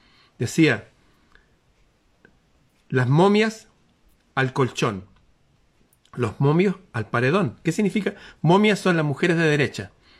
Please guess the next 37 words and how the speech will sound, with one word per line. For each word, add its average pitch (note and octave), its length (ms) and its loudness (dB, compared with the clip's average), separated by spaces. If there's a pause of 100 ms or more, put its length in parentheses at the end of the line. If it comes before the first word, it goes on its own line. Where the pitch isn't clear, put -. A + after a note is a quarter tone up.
(300)
que A#2+ 100 -8
generalmente D#3 420 -2
son D3 120 -6
las C#3 80 -2
más D3+ 200 0
educadas, C#3+ 400 -2
las C#3 100 -4
más C#3 180 -2
de C3+ 40 -2
élite, C3 260 -2
un B2 120 -4
ni-, A2+ 140 -8 (380)
nivel B2+ 200 0
socioeconómico C3 720 -2
más C3 140 0
alto. A2 300 -6 (340)
A A2+ 80 -4
las A#2 100 -2
mo-, C3+ 220 0
a C3 80 -2
las B2 100 0
mujeres D3 520 -4 (220)
las A2 140 -6
vamos C3+ 220 0
a - 20 2
violar. B2 440 -2 (800)
Y A#2 100 -6
a - 20 -4
los A2+ 120 -4
hombres, D#3+ 380 0
en A2+ 80 -6
el G#2+ 100 -4
paredón, B2 460 -2
los A2+ 140 -4
vamos B2 220 -2
a - 40 -10
fusilar. B2+ 500 -6